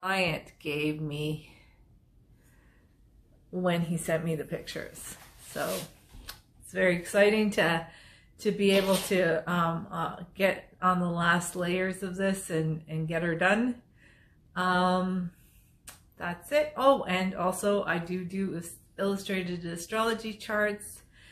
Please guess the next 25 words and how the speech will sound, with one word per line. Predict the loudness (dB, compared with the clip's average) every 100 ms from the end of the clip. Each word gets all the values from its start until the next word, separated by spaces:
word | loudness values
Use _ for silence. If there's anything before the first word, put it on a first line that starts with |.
| -20 -20 -16
If | -4
anybody | 0 0 0 0 0 -2
is | -4 -6
interested, | -8 -2 0 2 0 0 2
I | 2 0
charge | -2 -2 -2 -6
fifty | -12 -12 -6
bucks | -2 0 -2 -10
for | -4 0 2
it. | 2 -2 -16 -20 -20 -20 _
Um, | 2 4 6 4 2 0 -2
but | 0 0 0 0
that | 2 2 0
gives | -4 -4 -2
you, | 0 2
I | 2
use | 0 0 -2 -6 -14 _ -6
qual-, | 0 2 0
high | 4 6 6
quality, | 4 2 2 4 2 2 2 0 -2
um, | -4 -2 -2 -2 -6 -4
paper, | -2 -2 0 2 0 -2
and | -4
I | -2
use, | -2 -2 -4 -6 -10